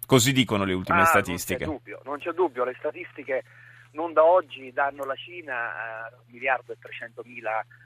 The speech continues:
Speaker 2: abitanti come, eh, il paese che purtroppo contribuisce maggiormente all'inquinamento da gas che crea un effetto serra. Il dato nuovo è che, eh, anche, eh, l'inquinamento pro capite, cioè a ogni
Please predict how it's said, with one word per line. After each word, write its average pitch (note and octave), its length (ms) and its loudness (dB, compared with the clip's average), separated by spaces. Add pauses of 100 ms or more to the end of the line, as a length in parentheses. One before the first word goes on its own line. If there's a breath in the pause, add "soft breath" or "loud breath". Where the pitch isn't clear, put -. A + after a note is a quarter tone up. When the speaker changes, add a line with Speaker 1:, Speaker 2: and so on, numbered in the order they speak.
(220 soft breath)
Speaker 2:
abitanti D3+ 600 2
come, B2+ 460 -6 (120)
eh, A#2+ 120 -12
il A#2 240 -16
paese C#3 400 -2
che C3+ 240 -4
purtroppo D3 580 -2
contribuisce B2+ 680 -10
maggiormente C3+ 720 -4
all'inquinamento B2 1200 -2 (360 soft breath)
da C3+ 160 -2
gas C#3 240 2 (220)
che B2 120 -16
crea C3 220 -4
un B2 80 -8
effetto B2 680 -8 (420)
serra. A#2 460 0
Il A#2+ 200 -10
dato D3+ 720 2
nuovo F#3+ 540 2
è C#3 80 -12
che, F3+ 320 -8
eh, C3+ 340 -10
anche, F3+ 680 -4
eh, B2 320 -8
l'inquinamento E3 1000 -10
pro G3 180 -2
capite, B2+ 580 2
cioè C3 280 -6
a A#2+ 220 -2
ogni D#3 380 -10